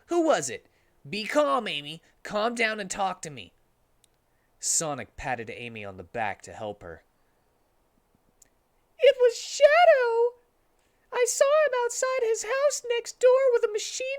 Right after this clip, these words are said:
gun and a sword going in his house to kill his mom, and he saw me. He knew I saw him, so he tied me up like a brigand. Amy said all of this.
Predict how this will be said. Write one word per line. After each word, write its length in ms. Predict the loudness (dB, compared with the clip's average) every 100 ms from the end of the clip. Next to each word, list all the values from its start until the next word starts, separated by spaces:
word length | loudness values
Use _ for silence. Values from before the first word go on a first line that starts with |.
| -2
gun 180 | -2 -2
and 120 | -6
a 60 | -6
sword 520 | -4 0 2 2 2 2
going 300 | 4 4 2 0
in 80 | -2
his 200 | -6 -6
house 360 | -4 -2 -2 -4
to 80 |
kill 300 | -6 0 2 2
his 140 | 0 -6
mom, 460 | -4 -2 -2 -4 -6 -14 -20 -10
and 100 | -8
he 180 | -6 -8
saw 400 | -6 -2 0 0 -2 -8
me. 600 | -10 -10 -10 -12 -14 -18 _ _ _ _ _ _ _ _ _ _ _
He 80 | -14
knew 640 | -12 -8 -6 2 2 2
I 20 |
saw 420 | -2 -2 0 0 -2
him, 220 | -4 -4
so 160 | 0 0
he 80 |
tied 420 | 0 -6 -4 -4 -2
me 80 | -2 -2
up 120 | 0 -2
like 160 | 0
a 60 | -4
brigand. 800 | -2 4 6 8 6 4 -4 -10 -12 -16 -20 _ _ _ _ _ _ _ _ _
Amy 300 | -8 -6 -6
said 420 | -6 -4 -2 -2
all 240 | 0 0 -2
of 140 | -4
this. 500 | -2 -2 -2 -8 -8